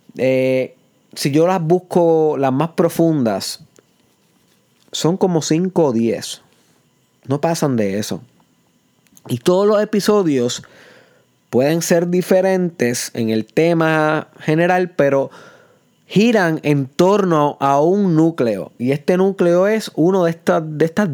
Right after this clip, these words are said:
diez enseñanzas o diez principios, que no las he delimitado, tampoco he hecho como que nunca me he sentado a decir, "Ok, ¿cuáles son mis enseñanzas?". Maybe ese es un, un buen futuro episodio.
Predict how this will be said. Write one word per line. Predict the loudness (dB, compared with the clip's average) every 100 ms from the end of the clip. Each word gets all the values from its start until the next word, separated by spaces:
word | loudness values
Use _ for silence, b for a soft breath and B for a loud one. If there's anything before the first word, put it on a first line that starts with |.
| -2
diez | 0 2 2 -2 -8 -6
enseñanzas | -4 -2 0 0 2 2 0 0 -2 -2 -4
o | -2
diez | -2
principios, | -4 -6 -6 -4 -4 -4 -8 -10 B B B
que | -2 2
no | 2
las | 2
he | 0 2
delimitado, | 2 2 0 0 0 0 0
tampoco | -2 -2 -2 0 0
he | 0
hecho | -2 0
como | 0 0
que | -2 -2 0
nunca | -2 -2 -2
me | -2
he |
sentado | -2 -2 -2 -2 0 0 0
a | -2
decir, | -6 -4 -4
"Ok, | -4 -4 -10 -12 B B B
¿cuáles | -2 0 0 -2
son | -2 -2
mis | -2
enseñanzas?". | -2 -2 -2 -2 -4 -8 -4
Maybe | -2 0 0 0
ese | -2
es | -2
un, | 0 -2 -4 -10 B B B B B
un | 0
buen | 0 0
futuro | -2 0 2 2 2
episodio. | 0 -2 0 0 0 -4